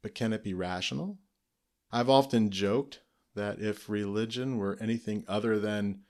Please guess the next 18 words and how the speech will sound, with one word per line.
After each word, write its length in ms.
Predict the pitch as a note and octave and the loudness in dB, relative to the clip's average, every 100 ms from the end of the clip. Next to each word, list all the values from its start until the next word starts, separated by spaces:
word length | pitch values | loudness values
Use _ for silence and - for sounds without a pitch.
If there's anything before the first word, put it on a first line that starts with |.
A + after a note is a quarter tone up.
| _ _ _ - | _ _ _ -4
religion, 680 | G2 G2+ A2 C#3 E3 F3 _ _ _ _ _ - | 0 2 2 0 -2 -4 _ _ _ _ _ -6
it 120 | G2+ | -2
would 200 | G#2 G2+ | 0 0
be 100 | G#2+ | 0
classified 720 | G#2 A2 A2 - A2+ A#2 A2+ | 0 -2 -2 -6 -4 -2 0
as 140 | G#2 G#2 | -2 -2
a 40 | |
mental 300 | G#2 A2+ G#2 | -2 -2 -4
health 240 | G2+ G#2+ - | -4 -6 -8
disorder. 520 | C3+ C#3+ D3 E3+ - _ _ _ _ _ _ _ - - | -6 -4 -4 -6 -12 _ _ _ _ _ _ _ -18 4
For 140 | C3 | 6
better 340 | A#2+ D3+ G#3 D#3+ | 8 8 8 6
or 40 | |
for 220 | - C#3 | 6 4
worse, 400 | A#2+ F3+ D#3+ - | 6 4 4 2
it's 160 | C#3 - | -2 -2
kinda 480 | - - F#3 A#3 G3+ | -8 0 2 4 4
delusional. 760 | D#3 C3+ F3+ G#3+ F3+ D#3+ F3 | 4 4 4 2 0 -4 -8